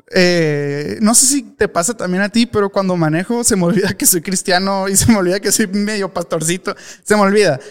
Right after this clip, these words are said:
Y yo dije, "Ah, ¿sabes qué? ¿Quieres dinero?". Pff, vato, me entró el, el espíritu de Karen. Y yo dije, "Ah, ¿sabes qué? Sí, seguro. Ok". Me subí a mi carro y dije, bajé la ventana.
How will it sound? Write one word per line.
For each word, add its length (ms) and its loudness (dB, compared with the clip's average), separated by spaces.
Y 80 -10
yo 80 0
dije, 400 -4
"Ah, 300 -2
¿sabes 340 2
qué? 140 -4
¿Quieres 280 6
dinero?". 260 4
Pff, 300 -10
vato, 500 -4
me 140 2
entró 280 4
el, 140 0
el 180 -2
espíritu 720 0
de 180 -2
Karen. 600 -2
Y 60 -12
yo 80 -6
dije, 300 -2
"Ah, 120 2
¿sabes 300 0
qué? 120 -8
Sí, 200 -2
seguro. 580 0
Ok". 160 -6
Me 140 -2
subí 160 4
a 40 2
mi 120 -2
carro 180 -4
y 20 -12
dije, 200 -10
bajé 300 2
la 140 6
ventana. 520 2